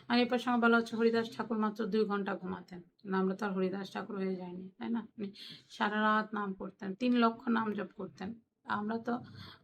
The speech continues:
ষোলোমালা জপ করতে আমাদের অবস্থা খারাপ হয়ে যায়। ষোলোমালায় পঁচিশ হাজার বলা হয়, পঁচিশ হাজার সামথিং হয়, তো সে করতেই তো আমাদের অবস্থা খারাপ হয়ে যায়। আর হরিদাস ঠাকুর তিন লক্ষ করতেন, তো তাকে তো আমরা এরকম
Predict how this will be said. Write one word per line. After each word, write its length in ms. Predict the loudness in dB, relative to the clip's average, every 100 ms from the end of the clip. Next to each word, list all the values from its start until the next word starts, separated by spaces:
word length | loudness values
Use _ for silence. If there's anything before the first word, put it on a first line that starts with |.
| -10
ষোলোমালা 480 | -2 0 2 0 0
জপ 160 | -2 -4
করতে 180 | -10 -8
আমাদের 240 | -4 -2 -2
অবস্থা 320 | -2 -8 -12
খারাপ 260 | -10 -12
হয়ে 160 | -12 -14
যায়। 240 | -14 -14 -14
ষোলোমালায় 420 | -10 -6 -4 -4 -4
পঁচিশ 360 | -4 -4 -6
হাজার 240 | -6 -6 -4
বলা 200 | -4 -4
হয়, 160 | -4
পঁচিশ 280 | -8 -8 -6
হাজার 180 | -4 -4
সামথিং 480 | -4 -6 -6 -8 -10 _ _ -20 -20 _ _ -6
হয়, 200 | -4 -4 -12 _ _ _ -20 -16 -10
তো 80 |
সে 180 | -2 0
করতেই 340 | 0 0 0 0
তো 100 | 0
আমাদের 220 | 0 -2
অবস্থা 280 | -4 -8 -10
খারাপ 280 | -8 -8 -8
হয়ে 220 | -10 -10
যায়। 200 | -12 -16 -20 _ _ _ _ _ _ -10
আর 260 | -8 -8 -10 -8 -2
হরিদাস 380 | -2 -2 -6
ঠাকুর 180 | -6 -6
তিন 200 | -2 -2
লক্ষ 280 | -2 -4 -6
করতেন, 360 | -8 -8 -8 -6
তো 100 | -4
তাকে 240 | -4 -4
তো 120 | -2
আমরা 200 | 0 0
এরকম 580 | -2 -2 -2 0 -2